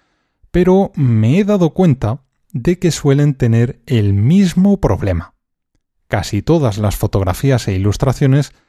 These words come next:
representan a personas de raza blanca. No sé exactamente por qué ocurre esto,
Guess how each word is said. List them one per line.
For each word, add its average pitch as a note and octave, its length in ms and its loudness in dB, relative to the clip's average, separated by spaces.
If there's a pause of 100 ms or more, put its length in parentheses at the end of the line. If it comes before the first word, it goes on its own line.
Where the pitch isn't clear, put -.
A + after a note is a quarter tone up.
(200)
representan C#3+ 840 -2
a E3 100 0
personas F3+ 760 -2
de G#2 280 0
raza E3+ 640 -2
blanca. B2 600 -2 (1040)
No F#3 200 2
sé D3 180 2
exactamente G#2+ 760 -2
por - 240 -4
qué - 120 -2
ocurre C3 440 -2
esto, - 340 -4